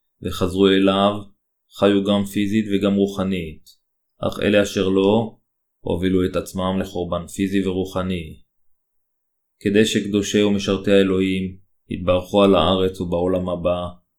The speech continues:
הם חייבים לשמוע את דבר האלוהים וללכת אחר ישוע עם אמונתם. פסוק שבע עשרה. מי אשר אוזן לא ישמע את אשר הרוח אומר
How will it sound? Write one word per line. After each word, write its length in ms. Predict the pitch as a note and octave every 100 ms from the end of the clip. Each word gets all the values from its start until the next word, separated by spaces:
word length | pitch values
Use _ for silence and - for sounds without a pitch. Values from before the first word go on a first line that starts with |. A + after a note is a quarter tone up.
| _ _ -
הם 140 | F#2
חייבים 340 | F2+ F#2+ G2 F#2+
לשמוע 440 | F#2 G2+ G2 F#2+
את 60 | F2+
דבר 260 | F#2 F#2+
האלוהים 760 | F#2+ F#2 F#2 F#2 G2+ A2+ A#2+ - - - _ _ _ -
וללכת 600 | F#2 F2+ F2+ G2+ G2+ F#2+
אחר 260 | - F#2
ישוע 680 | F2+ E2+ - F#2+ F#2 G#2 A#2+ - _ _ _ _
עם 140 | F2+ F2+ F2
אמונתם. 540 | F2 E2+ E2+ E2+ D#2+ B2 - _ _ _ _ _ _ _ _ _ _ _ _ _ _ _ _ _ _ _ G2
פסוק 320 | F#2 G#2 G2
שבע 260 | F#2+ F#2 F2+
עשרה. 360 | - - D#2 D#2 _ _ _ _ _ _ _ _ _ _ -
מי 300 | G2+ G2 E2+
אשר 280 | G2 - G2+
אוזן 440 | G2 F#2+ G2 G2
לא 240 | G2 F#2+ F#2+
ישמע 400 | G2 G2 F#2 F#2+ F#2 - _ -
את 120 | G2 G#2
אשר 280 | - G2
הרוח 440 | F2+ F#2 G2 G2 F2+
אומר 440 | F#2 F#2 F2+ F2+